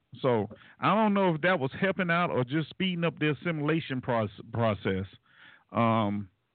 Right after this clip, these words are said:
you know, and, and as far as the numbers, you know,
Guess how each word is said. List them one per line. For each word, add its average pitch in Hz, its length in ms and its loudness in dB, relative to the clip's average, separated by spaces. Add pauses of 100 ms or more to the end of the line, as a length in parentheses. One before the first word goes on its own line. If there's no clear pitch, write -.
(1160)
you 247 120 4
know, 190 160 4
and, 156 240 2
and 156 280 0
as - 100 -4
far 214 240 0
as 175 60 -2 (100)
the 143 60 -4
numbers, 147 480 -2 (640)
you 165 240 0
know, 175 280 2